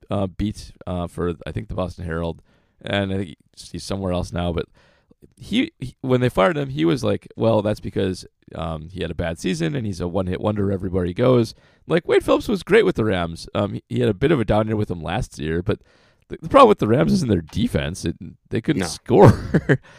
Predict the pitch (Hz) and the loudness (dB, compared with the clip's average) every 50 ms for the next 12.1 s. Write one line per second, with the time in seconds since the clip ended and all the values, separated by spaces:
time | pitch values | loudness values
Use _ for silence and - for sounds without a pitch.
0 | - _ _ - 143 175 156 127 104 90 113 117 120 110 104 95 98 87 87 82 | -20 _ _ 6 8 10 10 8 8 6 4 4 4 4 4 2 2 2 2 0
1 | 82 80 73 - - 82 80 78 78 76 73 - - - - 92 90 85 92 87 | -2 -4 -6 -6 -6 -4 -4 -4 -4 -6 -8 -12 -12 -6 -4 -4 -2 -2 -2 -2
2 | - 85 80 - - 82 78 - - 80 78 76 76 113 - - - - 87 85 | -4 -6 -6 -6 -8 -8 -8 -6 -4 -4 -4 -4 -6 -8 -10 -10 -6 -4 -2 -2
3 | 82 82 82 - - 87 90 90 85 85 85 80 82 80 92 92 92 - 98 90 | -2 -2 -4 -4 -4 -4 -4 -2 -2 -2 -2 -2 -2 -2 -4 -4 -4 -4 -4 -4
4 | - - 82 - - 85 85 85 82 82 76 76 - - - - 110 120 131 123 | -4 -4 -8 -8 -6 -6 -6 -6 -4 -6 -6 -6 -8 -10 -6 -2 0 2 4 4
5 | 120 117 110 - - _ _ _ _ _ _ - 101 95 95 92 - - - 101 | 2 2 0 -2 -6 _ _ _ _ _ _ -6 -4 -2 0 0 -2 -2 -4 -8
6 | - - 107 104 98 - - - 101 101 - - _ - - 110 110 101 95 - | -6 -4 -4 -2 -4 -2 -2 -2 -2 -2 -2 -4 _ -14 -8 -6 -4 -4 -4 -2
7 | 110 104 98 - - 101 95 - - - 92 87 85 85 - - - - - - | -2 -4 -2 -2 0 0 0 0 -2 -4 -4 -6 -6 -6 -6 -8 -8 -8 -10 -10
8 | - - - - - - - 90 147 - - - - 101 120 135 101 - - _ | -8 -8 -8 -8 -8 -6 -4 -4 -4 -6 -6 -4 0 2 2 2 2 0 -4 _
9 | - 101 92 90 90 85 82 78 73 - - - - - - - - _ - - | -2 0 0 2 2 0 0 -2 -4 -6 -10 -14 -14 -16 -18 -20 -20 _ -16 -16
10 | - - _ _ _ - - 123 139 123 - 110 107 104 104 104 131 127 143 147 | -16 -18 _ _ _ 2 6 6 6 6 6 6 6 6 4 2 2 0 0 0
11 | 151 151 151 151 156 156 139 131 107 104 104 101 104 101 - - - 95 101 - | 2 4 4 4 4 4 2 0 2 2 4 2 2 0 -4 -2 0 0 0 0
12 | - - | -4 -14